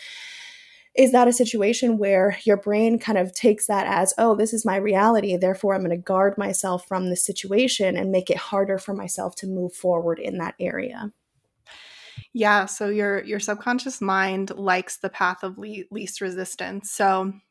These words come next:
Speaker 2: in, you know, in our brain, we have all these neural pathways, um, and your subconscious mind likes the, like I said, the path of least resistance. So what that means is, like, it's gonna take the easiest, most comfortable path.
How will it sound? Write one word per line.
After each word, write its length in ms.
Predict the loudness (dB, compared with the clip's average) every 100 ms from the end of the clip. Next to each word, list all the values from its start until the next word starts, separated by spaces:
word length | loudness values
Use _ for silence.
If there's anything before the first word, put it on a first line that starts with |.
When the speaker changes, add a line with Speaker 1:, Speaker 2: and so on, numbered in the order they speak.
| _ -6
Speaker 2:
in, 360 | -2 -2 -2
you 100 | -2
know, 120 | -4
in 140 | -2 -2
our 80 | 0
brain, 240 | 0 -2
we 80 | -4
have 180 | -4 -4 -2
all 220 | 0 0
these 320 | -4 -6 -4
neural 240 | -4 -2
pathways, 800 | -2 -2 -2 -2 -2 -2 -2 -6 -18 -20 -20 -20 -4
um, 260 | 2 2 0
and 120 | -2
your 80 | -2
subconscious 460 | -2 -2 -2 -2
mind 220 | 0 0 0
likes 240 | -4 -6
the, 280 | -4 -4 -4
like 160 | -6 -6
I 40 |
said, 240 | -6 -6
the 60 | -6
path 260 | -4 -4 -4
of 120 | -6
least 240 | -6 -6
resistance. 640 | -8 -8 -10 -6 -6 -4
So 140 | -4 -2
what 180 | -2 -4
that 160 | -4
means 400 | -4 -4 -4 -4
is, 140 | -6 -4
like, 200 | -6 -6
it's 180 | -10 -8
gonna 180 | -6 -6
take 380 | -4 -6 -8 -10
the 200 | -10 -6
easiest, 440 | -2 -2 -2 -6
most 260 | -6 -6 -6
comfortable 500 | -4 -4 -6 -6 -8
path. 400 | -2 0 0